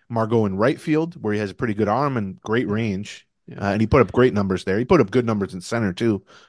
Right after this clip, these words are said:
Speaker 1: uh, for the most part. I think he's probably gonna play a little bit more left field for the Twins than he did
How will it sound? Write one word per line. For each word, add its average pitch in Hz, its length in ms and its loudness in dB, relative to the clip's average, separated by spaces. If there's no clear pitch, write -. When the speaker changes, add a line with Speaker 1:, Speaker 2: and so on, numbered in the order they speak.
Speaker 1:
uh, 95 140 0
for 101 140 -4
the 95 60 0
most 92 240 -2
part. 110 240 2
I 131 80 2
think 143 180 4
he's 123 140 -4
probably 147 240 4
gonna 139 160 2
play 139 140 2
a 127 40 4
little 123 180 4
bit 113 200 -2
more 110 160 -2
left 107 320 -4
field 135 420 0
for - 140 -8
the 120 80 -8
Twins 135 340 -2
than 127 120 0
he 127 80 2
did 131 360 4